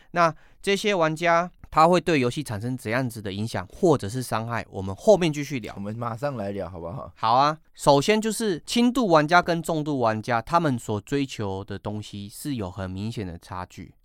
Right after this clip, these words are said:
Speaker 2: 嗯。
Speaker 1: 第一个就是轻度玩家要的就是有一个明确的引导，让我觉得开心放松。重度玩家就是你不要那么多的引导，你可以暗示我，但是你引导的过多，我会觉得你当我帮-，当我当白痴。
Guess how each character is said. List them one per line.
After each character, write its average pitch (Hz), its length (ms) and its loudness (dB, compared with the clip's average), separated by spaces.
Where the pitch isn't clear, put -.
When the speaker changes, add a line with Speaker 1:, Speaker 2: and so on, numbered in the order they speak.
Speaker 2:
嗯。 120 280 -6
Speaker 1:
第 214 160 2
一 233 60 2
个 196 120 4
就 185 120 0
是 180 160 -4
轻 175 260 -2
度 170 140 0
玩 127 180 2
家 135 340 2
要 175 260 4
的 120 160 -2
就 135 180 -4
是 123 240 -10
有 107 260 -6
一 131 60 -4
个 131 140 -4
明 107 180 -4
确 139 160 -4
的 117 140 -6
引 98 240 -10
导， - 320 -6
让 143 140 0
我 95 140 -2
觉 113 140 -8
得 113 100 -6
开 113 240 -4
心 107 320 -8
放 104 220 -6
松。 92 320 -10
重 185 180 2
度 170 140 0
玩 131 160 2
家 143 100 2
就 139 120 -4
是 127 280 -8
你 131 160 -2
不 196 120 0
要 208 100 8
那 220 80 6
么 185 100 4
多 170 140 0
的 151 80 -6
引 135 160 -4
导， 101 180 0
你 101 140 -8
可 170 80 -4
以 180 40 0
暗 165 200 -2
示 127 240 -6
我， 92 120 -8
但 156 140 0
是 165 120 -6
你 104 320 -14
引 127 180 -4
导 139 160 4
的 110 100 -2
过 139 220 0
多， 135 160 -2
我 113 220 -2
会 131 40 0
觉 131 140 -4
得 104 80 -2
你 87 80 -8
当 110 140 0
我 95 40 -6
帮-， 104 300 -6
当 113 160 4
我 101 160 -6
当 113 180 -2
白 95 220 -4
痴。 101 360 -8